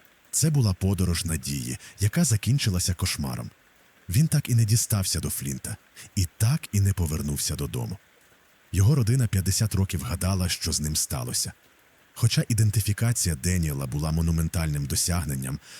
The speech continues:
вона представляє лише часткову справедливість. Його ім'я було відновлено, і його родина нарешті дізнається про його долю.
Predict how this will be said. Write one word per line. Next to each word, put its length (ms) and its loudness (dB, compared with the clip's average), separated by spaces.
вона 220 4
представляє 720 0
лише 340 0
часткову 640 -2
справедливість. 840 -6
Його 240 2
ім'я 280 0
було 200 -4
відновлено, 760 -4
і 140 2
його 260 2
родина 400 0
нарешті 680 -2
дізнається 720 -2
про 200 -4
його 240 -4
долю. 340 -8